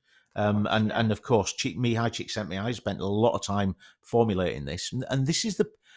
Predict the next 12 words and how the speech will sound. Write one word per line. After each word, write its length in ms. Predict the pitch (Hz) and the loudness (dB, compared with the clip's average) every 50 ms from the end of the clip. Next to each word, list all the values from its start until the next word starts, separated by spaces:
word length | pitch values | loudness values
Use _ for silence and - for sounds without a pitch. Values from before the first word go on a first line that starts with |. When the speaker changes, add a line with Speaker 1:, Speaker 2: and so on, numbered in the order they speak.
| - _ - - | -20 _ -8 -2
Speaker 1:
this 260 | 131 208 196 - 247 | 2 2 4 4 2
is 140 | 240 185 - | 2 0 -2
the 80 | 214 | -2
thing 300 | - - - 131 113 110 104 | -2 0 0 2 2 2 0
that 100 | - - | 0 -2
sort 280 | - - 131 120 - - | 0 2 2 2 2 0
of 60 | 101 | 0
dropped 300 | - 131 - - - - 123 | 2 2 2 2 0 -4 -4
into 200 | 113 - - 110 | -4 -4 -2 -2
my 160 | 113 113 107 | 0 0 0
coffee 360 | - - 107 98 - - 95 | -2 -4 -8 -8 -6 -8 -10
pot 260 | - - 69 60 - | -8 -8 -8 -8 -8